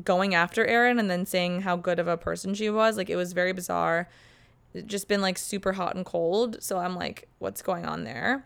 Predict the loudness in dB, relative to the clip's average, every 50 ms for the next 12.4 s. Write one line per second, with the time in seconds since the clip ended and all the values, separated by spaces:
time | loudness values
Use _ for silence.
0 | -16 _ _ _ _ 2 4 4 6 6 4 2 2 0 -2 -2 -6 -8 -8 -10
1 | -10 -8 -6 -6 -6 -4 -6 -8 -8 -2 0 2 2 2 2 0 -2 -2 -6 -8
2 | _ _ _ _ _ _ _ _ _ _ _ _ _ _ _ 4 6 6 8 6
3 | 6 4 2 -2 -6 _ _ _ _ 0 0 0 2 0 -4 -4 -4 0 -2 -2
4 | 0 2 2 2 2 0 0 -2 0 2 4 4 4 4 2 2 2 4 4 4
5 | 4 2 0 -2 -6 -12 -20 -20 -20 -20 -20 -20 -20 -20 _ _ _ 4 4 4
6 | 4 2 -2 -8 -10 -12 -12 -12 -16 _ _ _ _ _ _ _ _ _ -14 _
7 | _ _ _ _ _ _ _ _ _ _ -8 -6 -4 -4 -2 -2 -2 0 -2 -2
8 | -2 0 2 2 2 0 -4 _ _ _ _ _ _ _ _ _ _ _ -20 _
9 | _ _ _ _ _ -20 -20 -20 -20 _ _ _ _ _ -10 -4 0 0 2 2
10 | 0 0 -2 0 -2 -2 -2 0 0 0 0 0 -2 -2 -2 -2 -4 -6 -6 -2
11 | 2 2 4 4 2 0 0 0 0 0 0 -2 -6 -6 -6 -4 -4 -4 0 0
12 | 2 4 4 2 0 0 -10